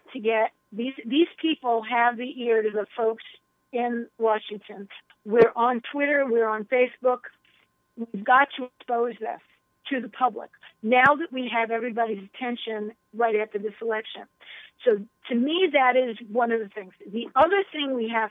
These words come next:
to do is we have to educate the folks. For example, uh, we need to get rid of Obamacare. So how are we gonna do that?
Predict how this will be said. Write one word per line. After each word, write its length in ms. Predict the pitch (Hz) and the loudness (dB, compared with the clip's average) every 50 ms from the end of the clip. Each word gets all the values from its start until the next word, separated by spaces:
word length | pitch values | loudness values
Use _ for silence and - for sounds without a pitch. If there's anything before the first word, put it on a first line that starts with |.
| - | -6
to 60 | - 214 | -14 -12
do 420 | 190 220 220 196 196 196 202 208 - _ - - - _ _ _ | -4 -4 -2 -2 -2 -4 -6 -8 -12 _ -20 -20 -20 _ _ _
is 100 | 240 208 | -10 -8
we 160 | 226 262 233 247 277 | -6 -6 -4 -2 -2
have 140 | 269 247 - | -4 -4 -6
to 60 | - - | -8 -6
educate 400 | 254 247 214 220 214 226 220 220 | -6 -6 -6 -6 -6 -6 -6 -6
the 60 | - _ _ | -8 _ _
folks. 260 | 220 - - - _ - _ _ _ _ _ | -12 -12 -12 -14 _ -20 _ _ _ _ _
For 100 | _ 285 | _ -4
example, 480 | 285 247 277 320 320 320 294 - - - _ _ _ _ _ _ _ _ _ _ _ _ _ _ _ _ | -4 -2 -2 -2 -2 -2 -4 -8 -12 -18 _ _ _ _ _ _ _ _ _ _ _ _ _ _ _ _
uh, 240 | 254 240 240 233 247 - - _ _ _ _ _ _ _ _ _ _ _ _ _ _ _ _ _ _ _ _ - | 4 6 6 6 4 2 -2 _ _ _ _ _ _ _ _ _ _ _ _ _ _ _ _ _ _ _ _ -8
we 420 | 254 226 269 320 349 370 381 370 | -4 0 2 4 4 6 4 4
need 320 | 311 302 294 294 294 285 - - | 2 2 2 0 0 -2 -2 -8
to 80 | 247 | -6
get 180 | 220 254 254 247 | -4 -4 -2 0
rid 180 | 240 240 226 | -2 -2 0
of 100 | 240 240 | -2 0
Obamacare. 520 | 233 294 320 311 294 - - 185 - - - _ _ - - | 2 2 2 2 0 -6 -12 -16 -16 -16 -18 _ _ -8 -2
So 280 | 269 240 233 233 233 - _ | 2 2 2 2 0 -4 _
how 160 | - 247 302 311 | -2 0 0 2
are 40 | 339 | 2
we 80 | 349 | 0
gonna 180 | 254 285 254 247 | 0 -2 -4 -4
do 200 | 214 226 226 208 | -2 -2 -4 -4
that? 180 | 190 - - | -4 -6 -10